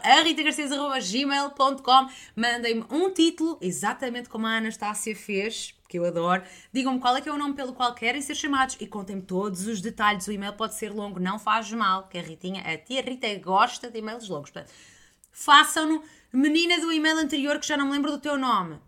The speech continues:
Alice? Não. Ai, como é que ela se chamava, senhores? Era a Anastácia. Olha, eu já estou toda trocada. Anastácia, filha, manda-me a continuação do teu drama, que eu sei que tens aí peripécias que não me contaste.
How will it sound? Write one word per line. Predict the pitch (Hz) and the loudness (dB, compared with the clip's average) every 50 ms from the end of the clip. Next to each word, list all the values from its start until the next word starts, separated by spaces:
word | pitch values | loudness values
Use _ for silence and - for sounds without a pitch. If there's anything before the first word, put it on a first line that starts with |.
| _ _ - | _ _ -6
Alice? | 202 220 254 285 320 311 - - 220 180 156 143 - _ _ _ _ _ _ _ _ _ _ _ _ _ _ _ - | -4 0 2 2 2 0 0 -4 -6 -8 -10 -12 -18 _ _ _ _ _ _ _ _ _ _ _ _ _ _ _ -12
Não. | 190 208 214 214 202 180 156 143 143 - _ _ _ _ _ _ _ _ 220 | -6 0 2 2 4 2 0 -2 -6 -16 _ _ _ _ _ _ _ _ 2
Ai, | 220 220 220 220 | 4 4 4 2
como | - - 262 262 | -2 -2 -2 -2
é | 254 | -2
que | 254 269 | -2 -2
ela | 247 226 220 214 | -2 -2 -2 -2
se | 208 - - | -4 -4 -4
chamava, | - - 226 214 202 196 202 196 196 196 190 190 190 175 160 190 190 | -4 -4 -4 -4 -6 -4 -2 0 2 2 4 2 2 0 -4 -6 -6
senhores? | 185 185 - - 202 190 190 185 185 185 180 180 175 175 180 180 180 - - - - - _ _ _ _ _ _ _ _ _ _ _ _ _ _ _ _ _ _ _ _ _ _ _ _ _ _ _ _ _ _ _ _ _ _ _ _ _ _ _ _ - | -6 -6 -8 -8 -8 -6 -6 -6 -4 -4 -6 -6 -6 -8 -8 -8 -8 -8 -10 -12 -12 -16 _ _ _ _ _ _ _ _ _ _ _ _ _ _ _ _ _ _ _ _ _ _ _ _ _ _ _ _ _ _ _ _ _ _ _ _ _ _ _ _ 2
Era | 320 339 302 277 247 | 6 8 8 10 8
a | 233 | 8
Anastácia. | 226 220 208 - - - 226 202 208 214 - - - 180 - - | 6 4 2 0 0 4 6 6 6 6 2 -4 -4 -6 -4 -2
Olha, | 175 165 156 151 156 160 - | -2 -2 -2 -2 -4 -4 -2
eu | 190 247 | 0 0
já | 247 269 294 | 0 0 -2
estou | 294 294 285 | -4 -4 -8
toda | 285 294 254 277 277 | -6 -6 -6 -6 -6
trocada. | 277 269 269 269 - 269 269 254 254 254 - - - | -6 -8 -10 -8 -6 -4 -4 -4 -6 -10 -18 -10 -4
Anastácia, | 247 262 285 277 - - 294 277 285 - 277 | -2 -2 -2 0 4 4 4 4 4 0 -4
filha, | 254 - 277 277 247 240 | -4 -2 0 2 2 2
manda-me | 240 254 254 254 262 262 | 2 2 0 0 0 -2
a | 262 | -2
continuação | 262 262 254 262 247 247 247 - 254 240 | -2 -4 -4 -4 -4 -4 -2 0 0 0
do | 247 | -2
teu | 247 - 240 233 226 | -2 -2 0 0 0
drama, | 233 226 233 233 247 | 0 0 -2 -2 -2
que | 240 240 | -6 -6
eu | 233 | -6
sei | - - 226 | -4 -6 -6
que | 226 | -6
tens | - 233 233 220 | -6 -6 -4 -4
aí | 233 226 | -4 -4
peripécias | 226 233 220 220 - 214 208 - 214 202 - | -4 -6 -6 -4 -4 -6 -6 -6 -10 -10 -8
que | - | -8
não | 208 | -8
me | 208 208 | -8 -6
contaste. | 196 196 190 220 277 311 311 302 | -8 -4 0 4 4 4 2 0